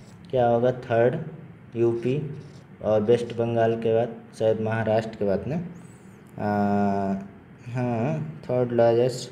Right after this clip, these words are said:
population में तो बिहार आ जाता है highest डेंसिटी। उसके बाद आते हैं, which of the following state border of the Uttar Pradesh? तो कौन कौन से state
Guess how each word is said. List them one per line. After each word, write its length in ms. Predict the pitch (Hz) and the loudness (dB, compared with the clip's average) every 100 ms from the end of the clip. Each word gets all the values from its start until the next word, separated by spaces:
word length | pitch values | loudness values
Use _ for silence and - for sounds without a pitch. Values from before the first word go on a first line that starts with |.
| - - | -10 -4
population 560 | 110 - 113 110 113 | -4 2 2 2 -2
में 220 | 110 139 156 - - - - - - - - | -4 -4 -6 -12 -18 -20 -20 -20 -20 -20 -2
तो 180 | 120 117 117 - 117 | 4 4 4 -4 -6
बिहार 420 | 117 117 107 101 | -4 0 2 4
आ 80 | 95 | 2
जाता 320 | 101 98 117 | 2 0 -2
है 160 | 120 113 - | -2 -4 -2
highest 360 | 101 98 98 | 2 2 0
डेंसिटी। 1500 | 95 92 90 92 87 - - - - - - - - - 123 | -4 -4 -6 -8 -10 -12 -18 -20 -20 -20 -20 -20 -20 -10 -8
उसके 260 | - - 139 | -4 2 4
बाद 180 | 127 | 6
आते 240 | 127 123 131 | 4 2 -2
हैं, 100 | 127 | 0
which 180 | 147 - | 0 0
of 240 | 120 120 131 | -2 0 0
the 80 | 127 | 0
following 440 | 123 113 117 127 127 | 0 2 2 2 -2
state 400 | - 120 120 120 - - - - - | 0 2 2 0 -10 -18 -20 -18 0
border 380 | 117 117 113 120 | 4 6 6 4
of 140 | 117 117 | 2 2
the 80 | 117 | -2
Uttar 340 | 117 - 117 - | -2 -2 -2 -2
Pradesh? 400 | 90 92 87 - - - - - - - - - - - - | -4 -2 -2 -6 -12 -20 -20 -20 -20 -20 -20 -20 -20 -8 -6
तो 60 | 127 | 0
कौन 260 | 135 139 139 | 2 2 2
कौन 220 | 131 131 | 2 2
से 220 | 131 123 | 2 2
state 420 | 120 - 117 113 | 0 0 2 2